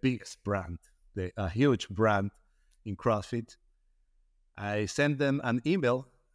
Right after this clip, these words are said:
but they answered me that they were not interest-, interested. So, okay, I was like, "Okay, they're not interested." I, I, I thought, "Okay, maybe the person that replies, um, is a,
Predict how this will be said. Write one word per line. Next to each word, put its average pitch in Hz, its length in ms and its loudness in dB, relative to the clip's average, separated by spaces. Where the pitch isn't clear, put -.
but 117 120 -6
they 123 140 0
answered 127 440 0
me 127 200 0
that 107 160 -2
they 107 80 0
were 104 160 -2
not 101 180 -2
interest-, - 340 -10
interested. - 420 -2
So, - 200 -4
okay, - 240 -4
I 110 60 2
was 110 220 -2
like, 98 220 -4
"Okay, - 240 -6
they're 85 240 -4
not 90 160 -6
interested." 110 160 0
I, 123 200 0
I, 131 320 0
I - 40 2
thought, 135 380 -2
"Okay, 127 260 -2
maybe 113 760 0
the 104 140 -4
person 135 400 -2
that 131 240 2
replies, 120 680 0
um, 107 360 0
is 113 180 -6
a, 101 640 -2